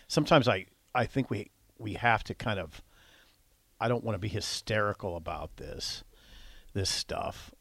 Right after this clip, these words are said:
but the Chicago Tribune points out, well, oh, they, they, they ask some questions that are interesting. For instance, will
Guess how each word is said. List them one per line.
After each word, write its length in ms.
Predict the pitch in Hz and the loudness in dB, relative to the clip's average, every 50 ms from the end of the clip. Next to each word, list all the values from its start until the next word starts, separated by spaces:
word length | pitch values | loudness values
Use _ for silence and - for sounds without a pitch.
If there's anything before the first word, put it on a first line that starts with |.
| _ | _
but 400 | - 117 95 127 120 107 98 92 - - - - - - - _ _ - | -10 2 6 6 8 8 6 2 -2 -10 -20 -20 -20 -20 -20 _ _ -4
the 140 | 117 117 - | -2 0 2
Chicago 480 | - - 139 - 151 156 156 135 127 | 2 2 6 10 12 12 12 12 10
Tribune 840 | 107 - - 131 104 82 95 107 123 135 139 127 107 90 82 80 80 - _ _ - - - - - - - _ _ _ _ _ _ _ _ _ _ _ _ _ | 6 6 4 2 2 4 6 6 8 8 8 8 6 4 2 0 -4 -8 _ _ -20 -20 -20 -20 -20 -20 -20 _ _ _ _ _ _ _ _ _ _ _ _ _
points 420 | _ - - 127 117 104 95 - - | _ 2 6 6 6 6 4 4 2
out, 400 | 107 90 85 82 80 78 85 85 - - - - _ _ _ _ _ _ _ _ - - | 2 2 2 2 0 -2 -4 -8 -10 -16 -20 -20 _ _ _ _ _ _ _ _ -2 0
well, 100 | 117 - - | 0 4 6
oh, 80 | 139 | 4
they, 320 | 135 - - 139 143 151 147 | 4 4 4 4 4 6 6
they, 120 | 147 151 - | 6 6 6
they 220 | 139 139 135 127 - | 6 6 6 6 8
ask 220 | 127 135 147 - | 8 8 8 6
some 120 | - - 87 | 4 0 -2
questions 480 | - - - 123 120 - - 98 87 | -2 4 6 6 6 6 4 -2 -4
that 100 | 92 92 85 | -4 -4 -4
are 80 | 80 | -4
interesting. 580 | - - 113 104 87 82 82 82 - - - 90 | 0 0 0 0 0 -2 -4 -6 -6 -8 -10 -12
For 200 | - - - 110 | -6 -2 0 2
instance, 440 | 107 107 98 - - - - - - | 2 2 0 -2 -6 -8 -8 -4 0
will 380 | 120 117 117 107 101 95 - | 2 4 6 6 4 4 0